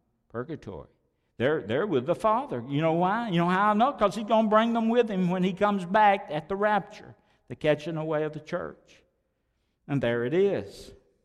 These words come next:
And so they're there, they're coming back with him, and what are they doing now? I'm gonna tell you what they're really doing now is waiting for the resurrection of their bodies.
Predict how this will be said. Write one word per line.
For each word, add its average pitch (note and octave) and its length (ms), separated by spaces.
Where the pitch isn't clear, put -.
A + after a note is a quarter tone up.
And F3 120
so F#3 260
they're A3 300
there, G3 480
they're G3 220
coming G#3 360
back G3 340
with E3+ 200
him, A3 340
and F3 160
what C4 140
are B3 60
they G#3+ 160
doing F3+ 340
now? D3 180
I'm E3+ 80
gonna G3+ 60
tell F#3+ 180
you E3 80
what E3+ 240
they're B2+ 140
really C3+ 320
doing A#2 240
now B2 220
is A#2+ 220
waiting F#3+ 460
for D#3+ 200
the C#3+ 120
resurrection F#3 960
of D3+ 160
their C#3 100
bodies. B2 880